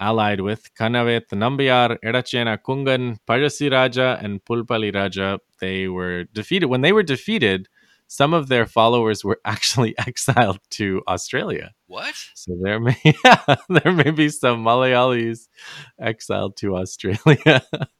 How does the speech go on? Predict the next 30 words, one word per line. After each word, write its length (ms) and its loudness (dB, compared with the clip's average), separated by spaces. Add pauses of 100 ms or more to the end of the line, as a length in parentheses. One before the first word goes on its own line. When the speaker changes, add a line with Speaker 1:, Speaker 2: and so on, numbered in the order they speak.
Speaker 2:
Wow. 540 -8
Speaker 1:
Um, 420 2 (640)
yeah. 260 2 (240)
Uh, 300 0 (220)
so 440 0 (260)
w-, 300 -14
sometimes 480 0
when 140 2
people 260 0
talk 280 0
about 340 0
the 440 -4 (140)
antecedents, 1800 -8
oh, 100 2
let 140 -2
me 100 -4
do 180 -4
the 120 -4
mutinies 480 -12
after. 320 -14
Let 140 -16
me 40 -12
move 300 -14
these 240 -20
notes. 340 -20 (380)
Um, 400 -6
also 340 2
in 100 -4
Kerala, 520 -6 (580)
uh, 240 -8